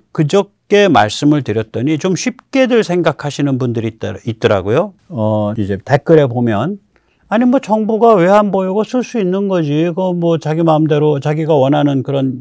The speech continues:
어, 그렇게, 그렇게 하면 안 됩니다. 그 뭐, 한두 푼도 아니고 그 비중을 그렇게 절반씩 해서 그렇게 하면 큰일 납니다, 이게." 이게 스톡과 플로우를 구별해야 되는데, 스톡이라는 건 외환 보유 고죠.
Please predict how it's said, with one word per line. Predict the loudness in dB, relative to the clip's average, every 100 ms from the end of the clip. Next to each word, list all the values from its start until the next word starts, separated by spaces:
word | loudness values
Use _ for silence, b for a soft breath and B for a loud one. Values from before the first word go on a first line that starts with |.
| -4
어, | -4 -4 -10 -20 _ _
그렇게, | -4 2 0
그렇게 | 2 -2 -2
하면 | -4 -2 0
안 | 0 -2
됩니다. | -2 -4 -4 -4
그 | -2
뭐, | 0 0
한두 | 0 -2 -2
푼도 | -2 0 2
아니고 | 2 2 -2 -2
그 | -4 -10 -6
비중을 | -4 0 2 2
그렇게 | -2 -4
절반씩 | -2 0 2 0 -2
해서 | -8 -6
그렇게 | -6 -6 -8
하면 | -8 -10 -12
큰일 | -6 -4
납니다, | -4 -6 -6 -8
이게." | -6 -8 -8 _ _ b b b b b b b b b -8
이게 | 2 2
스톡과 | 2 4 4 4 2 2
플로우를 | 2 2 6 6 4 2 0 -6 _ _ _ _ _ _ _ _ _ _ _ _ _ _ _ _ _ _ _
구별해야 | 0 6 8 8 6
되는데, | 4 0 -2 -4
스톡이라는 | 0 4 4 4 2 4
건 | 2
외환 | 6 6 6 4 2
보유 | 2 4 2
고죠. | 2 6 6 6 4 2